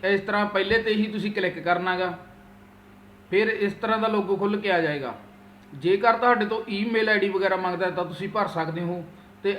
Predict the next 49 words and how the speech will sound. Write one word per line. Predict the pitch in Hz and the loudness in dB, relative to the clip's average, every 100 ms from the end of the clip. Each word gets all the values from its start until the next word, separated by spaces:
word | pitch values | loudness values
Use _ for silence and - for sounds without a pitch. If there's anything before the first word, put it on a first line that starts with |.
| 196 | 2
otherwise | 196 202 202 | 2 2 0
ਤੁਸੀਂ | 190 180 214 | -2 -4 -6
ਸਿੱਧਾ | 208 170 233 220 | -4 -2 6 6
ਇੱਥੇ | 208 208 | 6 0
Nifty | 190 180 - 208 | 0 -2 -2 0
ਤੇ | 202 | 2
ਵੀ | 196 | 2
ਕਲਿੱਕ | 202 185 175 | 0 -2 -2
ਕਰ | - 147 | -4 -6
ਸਕਦੇ | 147 135 123 | -4 -8 -8
ਹੋ। | 107 104 - - - - - - - - - - - - - - - - | -12 -16 -20 -20 -20 -20 -20 -20 -20 -20 -20 -20 -20 -20 -20 -20 -20 -6
ਜਦੋਂ | 170 202 | -2 -2
ਤੁਸੀਂ | 208 175 214 | -4 -4 0
Nifty | 202 190 226 | 0 0 -2
ਤੇ | 214 | -2
ਕਲਿੱਕ | 214 196 196 | 0 0 -2
ਕਰੋਗੇ | 202 196 190 | -2 -2 -2
ਤਾਂ | 196 208 | -2 -2
ਸਿੱਧਾ | 190 160 220 | -4 0 0
ਚਾਰਟ | 214 190 175 | 4 4 4
ਖੁੱਲ੍ਹ | 170 185 | 0 -4
ਕੇ | 196 202 | -2 0
ਆ | |
ਜਾਏਗਾ, | 156 156 160 170 170 - - - | 2 0 2 0 -2 -10 -20 -20
ਜਿਹਦੀ | 131 160 180 | -8 -6 -4
ਮਦਦ | 220 202 165 170 | 0 0 0 -4
ਨਾਲ | 190 185 | -2 -2
ਤੁਸੀਂ | 180 165 185 | -2 -6 -4
ਦੇਖ | 170 170 | -2 -2
ਸਕਦੇ | 170 165 185 | -4 -4 -4
ਹੋ | |
ਵੀ | 185 | -6
ਮਾਰਕੀਟ | 190 170 160 160 170 160 | -2 0 0 0 -4 -4
ਦੇ | 175 | -4
ਵਿੱਚ | 160 156 - 165 170 | -4 -6 -4 -4 -4
ਅਪ | 170 160 | -6 -4
ਟ੍ਰੈਂਡ | 175 175 | -4 -4
ਚੱਲ | 165 170 165 | -2 -2 -2
ਰਿਹਾ | 170 165 | -2 -2
ਜਾਂ | 180 | -2
ਡਾਊਨ | 165 139 131 | -2 -4 -6
ਟ੍ਰੈਂਡ। | 104 117 117 98 - - - 170 | -8 -10 -10 -14 -18 -20 -12 -4
ਇੱਥੋਂ | 180 233 220 | 0 2 4
ਸਾਈਡ | 214 202 | 4 4
ਤੇ | 208 | 2
ਦੇਖ | 196 196 | 0 0
ਸਕਦੇ | 208 190 185 | 0 -2 0
ਹੋ | 202 | -2
ਤੁਸੀਂ, | 190 180 208 | -2 -2 -2